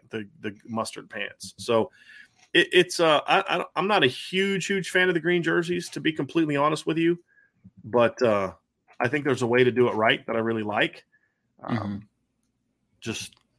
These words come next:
Speaker 1: you know,
Speaker 2: I was,
Speaker 1: just
Speaker 2: I was trying to
Speaker 1: not
Speaker 2: look
Speaker 1: seeing
Speaker 2: up a couple as you were talking, but yeah, I'm, I'm not a, I'm not a huge green fan in general.
Speaker 1: Yeah.
Speaker 2: If I'm being honest, like not, not even just jerseys. Like I'm just not a
Speaker 1: Yeah.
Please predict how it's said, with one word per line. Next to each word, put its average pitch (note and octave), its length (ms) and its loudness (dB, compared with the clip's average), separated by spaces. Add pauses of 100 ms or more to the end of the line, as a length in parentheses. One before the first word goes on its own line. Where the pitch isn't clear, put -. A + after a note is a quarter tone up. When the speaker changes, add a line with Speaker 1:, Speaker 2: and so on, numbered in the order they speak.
(160)
Speaker 1:
you A#2 120 -6
know, F#2 240 -12
Speaker 2:
I B2 60 2
was, C#3 160 0
Speaker 1:
just - 300 -8
Speaker 2:
I C#3 40 6
was D#3 100 6
trying F3+ 160 6
to D3+ 40 6
Speaker 1:
not C#3+ 60 8
Speaker 2:
look C3+ 100 6
Speaker 1:
seeing C3 80 2
Speaker 2:
up B2+ 140 2
a A#2+ 60 -4
couple A#2 360 -2
as A#2 160 0
you A#2 100 2
were A2+ 80 -2
talking, A2+ 520 0
but G#2+ 260 -4 (120)
yeah, A#2 220 0
I'm, F#3+ 180 6
I'm F#3+ 160 6
not F#3 140 6
a, C3+ 200 4 (300)
I'm E3+ 80 8
not D4 140 10
a C#4+ 40 12
huge G#3 220 8
green C#3 260 6
fan A#2+ 260 2
in G#2 80 -2
general. G2+ 440 -6
Speaker 1:
Yeah. F#2+ 160 -16
Speaker 2:
If - 60 -10
I'm A#2 100 0
being A#2 180 0
honest, A2+ 340 -2
like G#2+ 220 -6
not, A2 240 -8
not D3 320 2
even D#3 140 6
just A#2+ 200 -2
jerseys. G#2 520 -4
Like G#2 100 -6
I'm A2 100 -4
just A#2+ 140 -6
not A2+ 100 -2
a G#2 40 -4
Speaker 1:
Yeah. G2 40 -6